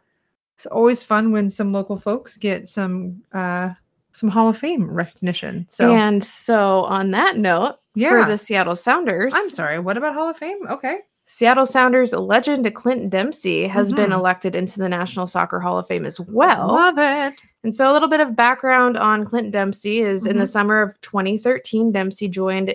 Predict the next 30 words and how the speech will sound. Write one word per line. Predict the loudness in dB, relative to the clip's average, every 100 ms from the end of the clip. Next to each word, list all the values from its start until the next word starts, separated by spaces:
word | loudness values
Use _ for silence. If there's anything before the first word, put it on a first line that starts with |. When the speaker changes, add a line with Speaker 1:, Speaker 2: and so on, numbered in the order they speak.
| -8
Speaker 2:
the | -8 -8
Seattle | -8 -4 -2 0 -2 -4
Sounders | -6 -4 -4 -4 -4
F | -4 -4
C. | -8 -10 -8 -6 -6 -8 -12 _ -20 _ _
He | 0 4
led | 4
Seattle | 2 2 4 4 2
to | 0 -2 -2 0 0 0
more | 2 2 0
glory, | -2 0 2 2
with | 0 -4
the | -8
Sounders | -2 0 0 -2
F | -2
C | -4 -6
claiming | -6 -6 -4 -2 -2
the | -4
twenty | -8 -6 -6 -4 -4
fourteen | -2 -2 -2 -2 -2
M | -2 0
L | 0
S | 0 -2 -8
Supporters' | -10 -6 -4 -4
Shield | -6 -6 -4 -2 -2
and | -2 0
the |
Speaker 1:
Mm. | 2
Speaker 2:
U | 2
S | 0 -2